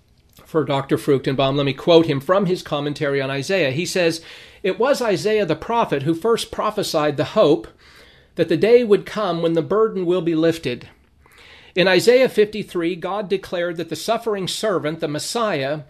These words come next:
would be the sacrifice for sin." He goes on, he says, "The point of Isaiah fifty-three is basically this. The animal sacrifices under the Mosaic law were intended to be of temporary duration,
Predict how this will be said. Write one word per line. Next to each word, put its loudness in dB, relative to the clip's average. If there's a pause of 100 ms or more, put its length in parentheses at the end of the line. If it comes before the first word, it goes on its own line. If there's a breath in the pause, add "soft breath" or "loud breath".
(440 loud breath)
would 2
be 4
the 0
sacrifice -4
for -6
sin." -4 (1120 loud breath)
He 0
goes 8
on, 4
he 4
says, 0
"The -2
point 0
of -2
Isaiah 0
fifty-three -4
is 0
basically -2
this. -4 (640 soft breath)
The 0
animal 2
sacrifices -2
under 2
the 2
Mosaic 0
law 2
were 0
intended -4
to -4
be -4
of -4
temporary -2
duration, -2